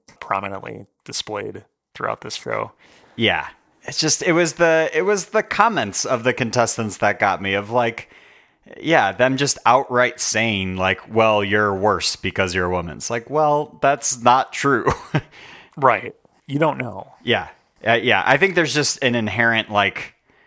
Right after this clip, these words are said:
Speaker 2: uh, like, macho-ness that comes with these kinds of people, too. They're just like
Speaker 1: Yeah, I'm sure there's a, a culture of that, right?
Speaker 2: Yeah. Like, the, the strongman winner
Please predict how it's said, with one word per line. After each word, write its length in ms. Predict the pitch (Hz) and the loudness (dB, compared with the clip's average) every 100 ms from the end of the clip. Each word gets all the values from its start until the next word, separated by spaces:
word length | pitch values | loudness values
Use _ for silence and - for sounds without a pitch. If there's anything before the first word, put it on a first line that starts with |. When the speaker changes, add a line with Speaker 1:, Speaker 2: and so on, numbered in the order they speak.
| - | -12
Speaker 2:
uh, 680 | - 107 104 101 98 98 - - | -4 0 2 2 2 0 -4 -2
like, 260 | 104 101 | -2 0
macho-ness 1160 | 101 107 113 - 110 101 95 92 - - - _ | 0 4 4 4 2 2 2 0 2 0 -2 _
that 200 | 110 98 | 2 2
comes 400 | - 107 98 87 | 2 0 0 -2
with 240 | 90 90 - | -2 -2 -2
these 380 | 98 90 85 - - | -4 -2 -2 -4 -8
kinds 340 | - 92 87 | -2 -2 -2
of 120 | 90 - | -6 -6
people, 360 | 92 - 85 | -10 -8 -10
too. 380 | 78 - 76 - - _ | -8 -6 -6 -10 -18 _
They're 200 | 85 87 | -8 -8
just 260 | 87 85 - | -6 -4 -2
like 120 | 120 | 0
Speaker 1:
Yeah, 140 | 117 | 0
I'm 160 | 117 123 | -2 -4
sure 160 | - 143 | -2 0
there's 200 | 139 123 | 0 0
a, 120 | 120 | -4
a 140 | - - | -4 -4
culture 440 | - 117 - 104 | -4 -4 -6 -8
of 140 | 101 | -6
that, 320 | 101 98 107 - | -4 -4 -2 -2
right? 320 | 101 101 - | -2 -2 -6
Speaker 2:
Yeah. 320 | 95 87 76 - - | -6 -6 -8 -16 2
Like, 260 | 156 160 139 | 4 4 4
the, 440 | 160 139 131 117 85 65 | 4 4 2 -2 -8 -14
the 220 | 120 127 120 | -4 0 0
strongman 1040 | - - 139 143 127 110 101 98 95 92 | 0 4 4 4 0 0 0 0 -4 -2
winner 560 | 104 98 92 90 87 | 0 2 2 0 -2